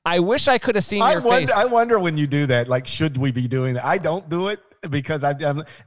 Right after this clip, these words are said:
Speaker 2: I understand it is likely to totally different audiences. But, uh, but I'm happy to watch you do it.
Speaker 1: Yeah, it, it, it, listen, it,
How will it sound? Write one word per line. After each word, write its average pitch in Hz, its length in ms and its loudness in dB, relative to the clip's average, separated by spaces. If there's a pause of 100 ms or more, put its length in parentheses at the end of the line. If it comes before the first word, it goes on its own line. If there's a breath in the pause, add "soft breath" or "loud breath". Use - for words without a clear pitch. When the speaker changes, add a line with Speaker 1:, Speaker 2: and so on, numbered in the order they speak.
(160)
Speaker 2:
I 143 140 0
understand 156 380 -2
it 131 80 -4
is 117 180 -10
likely 131 480 -6
to 127 160 -6
totally 139 420 -6
different 123 380 -8
audiences. 151 800 -10 (600 soft breath)
But, 135 360 0
uh, 123 540 0
but 165 160 -2
I'm 135 120 0
happy 143 240 0
to 120 80 -2
watch 120 240 0
you 131 40 -4
do 92 180 -8
it. - 60 -8
Speaker 1:
Yeah, 143 120 0
it, 143 100 0
it, 123 340 -6
it, 117 140 -14
listen, 113 480 -6
it, 113 160 -10